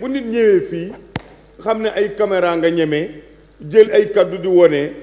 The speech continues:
di wax loo xam ne ne kenn mënu koo comprendre. Man, député la à l'Assemblée, te nag bokk naa ci doyen yi nag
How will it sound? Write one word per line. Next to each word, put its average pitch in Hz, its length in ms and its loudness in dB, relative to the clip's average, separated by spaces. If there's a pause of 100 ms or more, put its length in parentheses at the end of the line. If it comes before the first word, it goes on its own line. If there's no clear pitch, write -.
(240)
di 165 120 -8
wax 214 220 0
loo 190 180 0
xam 185 220 -6
ne 175 80 -8
ne 170 120 -6
kenn 196 220 -4
mënu 170 160 -6
koo 151 160 -2
comprendre. 143 580 -10
Man, 175 300 -2 (1900)
député 156 480 2
la 151 200 4
à 147 160 -2
l'Assemblée, 113 580 -2
te 147 80 -6
nag 147 240 -4
bokk 156 180 0
naa 139 200 -2
ci 139 100 -10
doyen 127 420 -4
yi 143 140 0
nag 139 140 -4